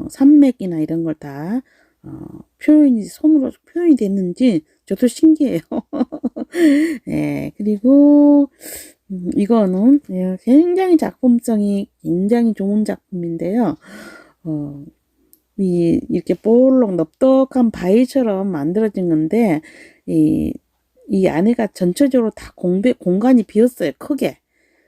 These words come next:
예, 그리고 위로 이렇게 다 덮은, 음, 형태인데, 어, 이건 주인을 잘 못 만나가지고, 어, 그리고 또 제가 사실은 얼른 보내고 싶은 마음이 없는 아이였어요.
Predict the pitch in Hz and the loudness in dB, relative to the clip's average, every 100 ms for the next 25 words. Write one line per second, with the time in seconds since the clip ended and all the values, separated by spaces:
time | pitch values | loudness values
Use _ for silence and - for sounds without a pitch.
0 | _ - - - 202 208 175 190 202 165 | _ -12 -10 -4 -2 -2 -2 0 0 0
1 | - 160 - 151 - 156 _ 233 185 202 | -4 -10 -10 -14 -8 -8 _ -2 0 0
2 | 285 _ _ - 170 226 294 - 226 175 | -2 _ _ -8 -4 2 2 2 -2 0
3 | 226 233 156 _ _ _ _ 175 160 160 | 0 0 -2 _ _ _ _ -10 -6 -4
4 | 156 156 160 202 262 247 - 269 294 285 | -4 -6 -6 -2 0 -2 2 4 6 4
5 | 247 208 196 185 202 226 214 190 170 170 | -2 -6 -6 -6 -6 -4 -6 -8 -8 -10
6 | - - 233 214 135 _ _ - - - | -12 -4 0 0 0 _ _ -20 -20 -20
7 | - - 165 190 208 202 202 - 185 190 | -20 -12 -8 -2 -2 -2 -6 -6 -6 -4
8 | 269 269 254 220 147 196 240 - 196 240 | 0 0 0 -2 2 2 2 0 -4 -2
9 | 277 - - 220 185 175 170 180 226 262 | -2 -4 -4 -2 -2 -6 -4 0 2 2
10 | 165 139 139 135 - 92 | 0 -6 -8 -8 -10 -10